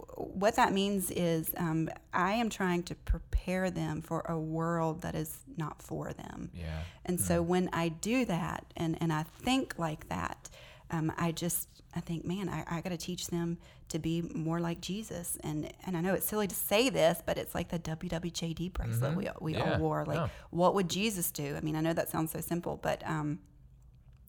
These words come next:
Speaker 1: so yeah, so in, in thinking about, uh, parenting them and how my personality needs to be geared to parent them in that way, um, I just,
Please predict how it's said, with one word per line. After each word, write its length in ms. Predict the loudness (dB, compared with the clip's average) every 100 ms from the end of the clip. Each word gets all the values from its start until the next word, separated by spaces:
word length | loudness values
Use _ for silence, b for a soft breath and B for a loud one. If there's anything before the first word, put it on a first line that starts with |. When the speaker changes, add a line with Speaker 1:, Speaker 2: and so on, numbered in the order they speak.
| -12 B B B B
Speaker 1:
so 140 | 2
yeah, 260 | 6 8 8
so 280 | 8 6 6
in, 260 | 4 2
in 160 | 2 0
thinking 320 | -2 -2 -2
about, 320 | 4 6 6
uh, 220 | 2 -4 -4
parenting 880 | 0 2 2 0 2 4 2 0
them 260 | 2 2 4
and 100 | 2
how 140 | 2
my 140 | 2 2
personality 680 | 0 -2 0 2 2 2 2
needs 240 | 2 0
to 80 | -4
be 120 | -4
geared 380 | 0 0 0 -2
to 100 | -6
parent 360 | -4 -2 -2 -2
them 160 | -2
in 100 | 0
that 180 | -2 -2
way, 380 | -2 0 -2 -4 B B B B -4
um, 340 | -2 -2 -4
I 140 | -6 -4
just, 460 | -4 -4 -8 -16